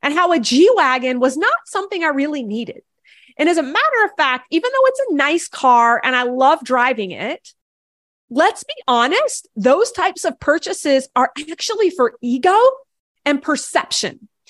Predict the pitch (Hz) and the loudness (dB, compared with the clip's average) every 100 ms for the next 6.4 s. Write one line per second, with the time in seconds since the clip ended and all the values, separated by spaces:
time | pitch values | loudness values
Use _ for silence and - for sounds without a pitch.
0 | - - 302 302 269 311 415 466 494 415 | -14 -2 -2 -2 -2 2 4 4 2 2
1 | 311 311 330 349 302 277 294 285 254 226 | 2 2 -2 -4 -4 -4 -8 -2 -2 2
2 | 226 226 - 330 330 339 311 - 277 269 | 0 -2 -6 -4 -2 -2 -4 -2 -4 2
3 | 254 240 - 370 226 - - - - 240 | 0 0 -2 0 0 -4 -18 -20 -6 0
4 | 240 240 - 185 254 269 269 240 185 - | 2 0 -2 0 2 2 0 -4 -4 -6
5 | - - - - _ _ - 226 339 - | -12 -20 -20 -20 _ _ -4 -2 -2 0
6 | 311 466 370 | 0 0 -2